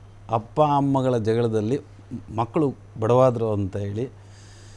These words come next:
ಜನರಿಗೆ ಏನೆಲ್ಲ ಬೆನಿಫಿಟ್ಸ್ ಸಿಗಬೇಕು, ವೆಲ್ಫೇರ್ ಇರಬೇಕು, ಅದನ್ನ ಯಾವುದೂ ಇವ್ರ ಗಮನಕ್ಕೆ ತಗೊಳ್ತಾ ಇಲ್ಲ. ಬರೀ ಇವ್ರ ಕುರ್ಚಿ ನನಗೆ ಬೇಕು, ನಿನಗೆ ಬೇಕು, ಟವಲ್ ಹಾಕ್ತಾರೆ, ನಂದು ಜಾಗ, ನಂದು ಜಾಗ ಅಂತಾರೆ.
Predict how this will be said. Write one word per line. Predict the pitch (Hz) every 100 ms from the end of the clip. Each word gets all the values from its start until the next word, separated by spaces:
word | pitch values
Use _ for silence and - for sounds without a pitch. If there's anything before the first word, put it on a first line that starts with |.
| - -
ಜನರಿಗೆ | 104 120 135 170 156 123
ಏನೆಲ್ಲ | 123 143 143 147
ಬೆನಿಫಿಟ್ಸ್ | 113 117 117 131 -
ಸಿಗಬೇಕು, | 117 107 104 107 104
ವೆಲ್ಫೇರ್ | 104 104 127 123
ಇರಬೇಕು, | 107 98 95 - 107 - -
ಅದನ್ನ | 110 107
ಯಾವುದೂ | 110 113 156 170
ಇವ್ರ | 147
ಗಮನಕ್ಕೆ | 107 113 113 113 - 110 - -
ತಗೊಳ್ತಾ | 113 110 107 101
ಇಲ್ಲ. | 98 98 -
ಬರೀ | 113 143 165
ಇವ್ರ | 156 139
ಕುರ್ಚಿ | - 165 156 - 147 98 120
ನನಗೆ | 120 143 139
ಬೇಕು, | 151 127 156
ನಿನಗೆ | 139 139 127
ಬೇಕು, | 120 151
ಟವಲ್ | 139 131 131
ಹಾಕ್ತಾರೆ, | 131 - 113 110 - - - - - - 113
ನಂದು | 127 135 131
ಜಾಗ, | 117 117 117
ನಂದು | 113 110 113
ಜಾಗ | 110 110 101
ಅಂತಾರೆ. | 98 90 113 127